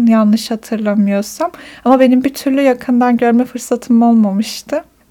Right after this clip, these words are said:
Ee, ve bu zamana kadar benim böyle köpeklerle de çok yakın bir temasım olmadı. Hep böyle uzaktan bakıp uzaktan seviyorum ya da videolara bakıyorum. O yüzden çok heyecanlıydım gitmeden önce. Ee, ve hani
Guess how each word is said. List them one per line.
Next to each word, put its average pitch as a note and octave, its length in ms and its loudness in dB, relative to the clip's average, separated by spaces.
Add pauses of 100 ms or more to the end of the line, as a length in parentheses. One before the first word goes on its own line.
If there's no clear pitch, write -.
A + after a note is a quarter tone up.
(120)
Ee, A3+ 200 4
ve B3 140 2
bu C4 60 0
zamana B3+ 380 4
kadar C4+ 300 2
benim B3 240 6
böyle B3+ 160 2
köpeklerle A#3+ 720 0
de A3 100 -2
çok A#3 280 -6
yakın A#3 360 0
bir B3 40 -2
temasım A#3+ 720 2
olmadı. G#3+ 440 2
Hep A3 140 -2 (260)
böyle G3 180 -2 (100)
uzaktan A#3 600 -2
bakıp - 360 -12
uzaktan A3+ 500 -4
seviyorum A3 640 2
ya A3 120 2
da A3+ 100 2
videolara G#3+ 580 0
bakıyorum. A3 600 -2 (200)
O A3+ 60 6
yüzden D4 600 2
çok C#4 280 -4
heyecanlıydım A3 1000 2
gitmeden G#3+ 580 0
önce. G#3+ 500 0 (420)
Ee, G#3 300 4 (340)
ve A#3 140 2
hani A#3 400 4